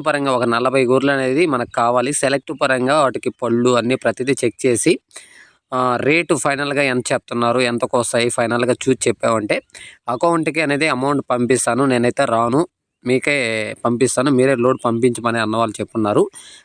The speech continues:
అన్న కో-, అన్న వాళ్ళ కోసం నేనే రైతు దగ్గరికి ఉల-, ఉదయాన్నే అనేది విలేజ్కి వెళ్ళి ఆ గొర్రెలు అనేది నీట్‌గా గొర్రెలు కట్ట కట్ట అనేది వీడియో తీసి ఆ కట్టలోంచి సెలెక్ట్ పరంగా బ్రదర్ మనకి వాటికి పళ్ళు లేని గొర్రెలు, తర్వాత వచ్చేసి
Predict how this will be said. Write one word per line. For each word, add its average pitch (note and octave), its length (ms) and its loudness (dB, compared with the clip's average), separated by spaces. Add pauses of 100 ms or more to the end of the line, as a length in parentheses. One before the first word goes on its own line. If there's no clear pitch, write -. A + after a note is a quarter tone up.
అన్న D#3 180 2
కో-, E3+ 500 2
అన్న D3+ 180 0
వాళ్ళ E3+ 180 0
కోసం D3 380 0
నేనే D3 320 0 (100)
రైతు C3 280 0
దగ్గరికి B2 340 0
ఉల-, A#2 200 0 (160)
ఉదయాన్నే D3+ 420 2
అనేది C#3+ 220 0
విలేజ్కి C3 460 0
వెళ్ళి B2+ 240 0 (500)
ఆ B2+ 40 0
గొర్రెలు C3+ 340 2
అనేది D3+ 220 -4
నీట్‌గా C#3 340 0
గొర్రెలు A#2+ 300 2
కట్ట B2 260 -4
కట్ట C3 260 -4
అనేది B2+ 200 -2
వీడియో B2 240 2
తీసి A2+ 420 0 (540)
ఆ C#3 100 0
కట్టలోంచి F3 680 0
సెలెక్ట్ D#3+ 560 -2
పరంగా B2+ 300 0
బ్రదర్ G#2+ 200 0
మనకి C3 600 -2
వాటికి C3+ 340 0
పళ్ళు C3+ 300 0
లేని C3 240 2
గొర్రెలు, A#2+ 420 2 (560)
తర్వాత C3+ 320 0
వచ్చేసి C#3+ 460 0